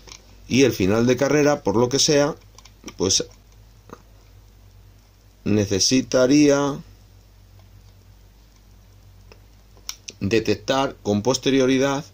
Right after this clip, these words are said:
esta posición. Es decir, que si nos damos cuenta,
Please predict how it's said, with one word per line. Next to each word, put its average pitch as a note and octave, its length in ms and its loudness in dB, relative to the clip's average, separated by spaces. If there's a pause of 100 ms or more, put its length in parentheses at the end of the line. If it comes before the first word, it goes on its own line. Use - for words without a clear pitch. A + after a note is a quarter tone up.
(120)
esta A#2 300 -4
posición. A2+ 500 -4 (140)
Es G2 160 -6
decir, G#2 260 -4
que F#2+ 140 -4
si F#2+ 340 -2 (220)
nos G2 220 0
damos B2+ 260 0
cuenta, C3 480 -2